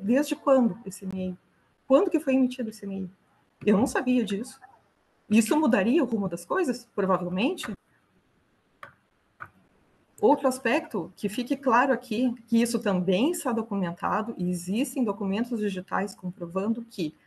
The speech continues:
foi acordado que o, os, os dois outros conselheiros ficariam responsáveis pela redação do documento, eu anexaria apenas o meu trecho, porque são visões distintas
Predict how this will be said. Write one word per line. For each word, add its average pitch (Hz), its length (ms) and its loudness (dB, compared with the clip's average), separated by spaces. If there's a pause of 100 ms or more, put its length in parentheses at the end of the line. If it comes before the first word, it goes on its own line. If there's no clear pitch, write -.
(220)
foi 180 260 2
acordado 202 720 0
que - 340 -12 (280)
o, 170 140 -8 (260)
os, - 200 -16
os - 160 -12
dois 226 260 0
outros 262 260 0
conselheiros 196 680 -6
ficariam 180 400 -6
responsáveis 233 680 -6
pela 180 260 -8
redação 185 600 -6
do 294 80 0
documento, 254 580 -2 (360)
eu 196 180 10
anexaria 196 800 0
apenas 277 720 -2
o 226 60 0
meu 208 220 2
trecho, 202 400 -2
porque 185 240 -2
são 185 220 -4
visões 180 340 0
distintas 180 1040 -6